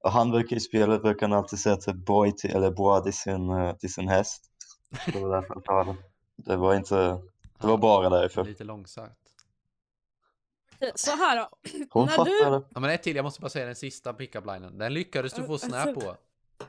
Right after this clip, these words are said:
Speaker 3: shit.
Speaker 2: Det
Speaker 3: Få
Speaker 2: var,
Speaker 3: höra.
Speaker 2: det var, det var något i stil med att din bil kraschade och att, eh, ja, det var något jätteweird. Du drog någon lång mening om att din bil hade gått sönder, typ.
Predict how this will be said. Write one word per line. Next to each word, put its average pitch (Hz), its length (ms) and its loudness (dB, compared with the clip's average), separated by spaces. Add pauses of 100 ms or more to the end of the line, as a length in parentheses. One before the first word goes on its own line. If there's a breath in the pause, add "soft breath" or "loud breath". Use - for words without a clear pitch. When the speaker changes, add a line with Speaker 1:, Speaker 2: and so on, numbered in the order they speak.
(140)
Speaker 3:
shit. - 640 -6 (200)
Speaker 2:
Det 113 80 -8
Speaker 3:
Få 117 60 -2
Speaker 2:
var, 131 100 2
Speaker 3:
höra. 113 400 0
Speaker 2:
det 113 140 -8
var, 110 500 -2 (360 soft breath)
det 120 80 -10
var 123 200 -4
något 147 340 -6
i 170 60 -2
stil 123 320 -6
med 113 260 -6
att 107 100 -8
din 117 160 -8
bil 120 260 -4
kraschade 120 680 -4
och 110 200 -2
att, - 260 -14
eh, 107 60 -4
ja, 104 680 -2
det 107 80 -4
var 104 180 -2
något 107 220 -8
jätteweird. 113 520 -8
Du 113 60 -6
drog 120 280 -4
någon 123 160 -6
lång 120 320 -6
mening 117 460 -10
om 107 180 -10
att 101 140 -10
din 110 100 -12
bil 104 180 -6
hade 107 120 -6
gått 107 140 -10
sönder, 98 340 -10
typ. 98 200 -14